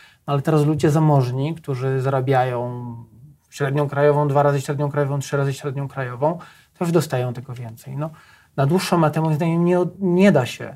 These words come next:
yy, przy zachowaniu łącznych wydatków publicznych na takim poziomie około czterdziestu procent P K B, tak jak teraz mamy, zwiększyć wydatków w tych obszarach jak zdrowie, edukacja, e, mieszkania,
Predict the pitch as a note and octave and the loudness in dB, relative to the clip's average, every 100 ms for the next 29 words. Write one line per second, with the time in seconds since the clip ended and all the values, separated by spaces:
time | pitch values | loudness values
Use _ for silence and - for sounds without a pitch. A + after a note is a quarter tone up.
0 | - D3+ D3 C#3 C3 B2+ C3+ D3 _ _ | -12 -6 -6 -6 -8 -10 -12 -16 _ _
1 | _ _ _ _ _ _ _ - _ _ | _ _ _ _ _ _ _ -20 _ _
2 | _ _ _ _ _ _ _ _ _ _ | _ _ _ _ _ _ _ _ _ _
3 | _ _ - - F3 D#3 D3+ D#3 E3+ D#3+ | _ _ -14 -2 2 2 4 4 4 4
4 | D#3 E3 E3 D#3 C#3 D3 D3 - C#3+ - | 4 2 -2 -4 0 0 -2 -4 -10 -6
5 | C#3 C#3+ - C3+ B2+ B2 - C3 B2 C3+ | -2 -2 -4 -8 -8 -10 -8 -8 -8 -8
6 | C3 C3 C3 C3 C3 C3 _ _ _ _ | -8 -6 -4 -4 -4 -6 _ _ _ _
7 | - D#3+ C3+ B2 - B2+ C3 C3 C3 C3+ | -20 -4 -2 -2 -6 -6 -6 -6 -14 -12
8 | C3 A#2+ B2+ B2 C3 B2 C3 B2 A#2 B2 | -12 -12 -12 -10 -8 -10 -12 -14 -14 -16
9 | A#2 - B2+ A#2+ - _ _ _ _ _ | -14 -10 -10 -10 -14 _ _ _ _ _
10 | _ _ _ _ D#3+ C3 D#3 E3 - B2+ | _ _ _ _ -4 2 4 4 0 -2
11 | C3+ D3 D3 - B2 - C3+ C3+ - C3 | 2 2 2 -6 -12 -10 -10 -6 -2 0
12 | C3 A#2+ - C3 C3 B2+ C#3 C3+ C3 B2+ | 0 -4 -10 -12 -8 -2 0 0 -2 -2
13 | B2+ B2+ C3 C3 - C3 A#2+ A#2+ A#2 C3 | -6 -4 -6 -6 -10 -8 -6 -8 -10 -12
14 | D3+ C3 A#2+ A#2+ C3+ C3 B2 B2 - B2+ | -10 -10 -12 -14 -16 -14 -10 -10 -6 -4
15 | C3 C3 B2 B2 | -4 -4 -4 -6